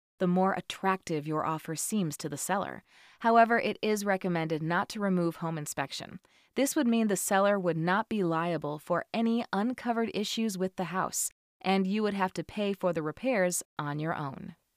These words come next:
Showing your intentions by offering a large good faith deposit and down payment will usually convince the owner of your commitment. This may finally tilt the balance towards your proposal.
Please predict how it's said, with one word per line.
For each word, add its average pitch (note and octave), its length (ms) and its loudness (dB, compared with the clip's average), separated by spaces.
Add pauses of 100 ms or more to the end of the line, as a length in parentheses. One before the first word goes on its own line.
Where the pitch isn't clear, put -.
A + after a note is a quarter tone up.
Showing D4 440 4
your A3+ 180 4
intentions F#3+ 640 -2
by E3+ 200 0
offering G3 500 0
a E3 160 -2
large D#3+ 560 0
good F3 260 0
faith E3+ 360 0
deposit E3 680 -4
and D#3+ 200 -2
down D#3 260 0
payment D#3 400 -6 (260)
will G#3 180 4
usually G3 600 0
convince E3+ 420 -2
the - 160 -4
owner D#3 280 -2
of D3+ 200 -6
your D#3 240 0
commitment. - 600 -10 (360)
This C#4+ 180 4
may B3+ 200 2
finally A3 640 0
tilt G3+ 320 -4
the G3 80 -4
balance F3 440 -2
towards F#3+ 380 -2
your F3+ 160 0
proposal. F3 640 -6